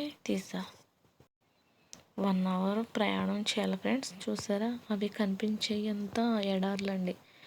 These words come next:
కువైట్లో ఎడారిలో, ఎడారి ప్లేస్ అంటారు కదా, ఇవేనండి. ఒంటెలు కూడా ఉంటాయండి ఇక్కడ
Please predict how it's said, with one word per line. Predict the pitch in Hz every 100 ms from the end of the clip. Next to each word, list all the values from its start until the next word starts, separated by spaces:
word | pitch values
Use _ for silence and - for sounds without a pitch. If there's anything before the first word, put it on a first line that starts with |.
| - - - -
కువైట్లో | - 196 196 196 214 202
ఎడారిలో, | 185 190 190 202 214 202
ఎడారి | 180 180 190 196
ప్లేస్ | 190 190 185 185
అంటారు | 175 175 180
కదా, | 175 208 226 185
ఇవేనండి. | 180 175 170 165 - - - _ - _ _ _ - - - - - - - -
ఒంటెలు | 220 214 202 196
కూడా | 185 185 254 247
ఉంటాయండి | 226 220 208 202 190
ఇక్కడ | 190